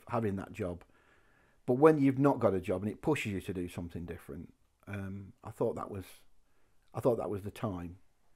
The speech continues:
So I sort of, you know, put a few feelers out. Anybody got any racing jobs and what have you? They sort of, you know, writing jobs and, and what have you. Um, Andy came along, Andy Weller came along. I became good friends with Andy, and I certainly,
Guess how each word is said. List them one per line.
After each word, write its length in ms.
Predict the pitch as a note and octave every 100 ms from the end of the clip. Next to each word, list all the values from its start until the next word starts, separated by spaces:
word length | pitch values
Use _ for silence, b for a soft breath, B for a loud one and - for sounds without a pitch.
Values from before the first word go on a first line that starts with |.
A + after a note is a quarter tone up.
| b b b b
So 100 | -
I 60 |
sort 180 | - -
of, 80 | - -
you 100 | -
know, 140 | - - - -
put 140 | F#2
a 40 |
few 200 | F2+ F2+
feelers 320 | F2 F#2+ E2+ F2+
out. 180 | F2
Anybody 240 | - D#2+ F#2
got 120 | F2
any 140 | F2
racing 360 | F2 F2+ F2 E2+
jobs 320 | F2+ F2 E2+
and 120 | F2
what 140 | F2 -
have 100 | E2+
you? 100 | E2+
They 100 | E2+ -
sort 140 | F2
of, 80 | D#2+
you 100 | F2+
know, 140 | F2 -
writing 320 | G#2 F2+ F2+
jobs 280 | F2+ F#2 -
and, 160 | F2 E2 -
and 140 | F2+
what 140 | F2
have 100 | -
you. 80 | A#1 - b b b b b
Um, 440 | B2+ B2 B2 B2 C3+ - - - B B B B B B B B _ _ - -
Andy 240 | E3 E3
came 260 | - D#3+ D3
along, 320 | D3 D3+ D#3+
Andy 220 | - C#3
Weller 220 | C#3 C#3 C3+
came 240 | C3+ C3+
along. 240 | B2+ B2+
I 40 | B2
became 220 | A#2+ B2
good 160 | B2+ A#2
friends 240 | B2+ A#2
with 120 | A#2
Andy, 420 | A#2 A#2 A#2 A2+ -
and 120 | A2
I 20 |
certainly, 400 | - A2+ A2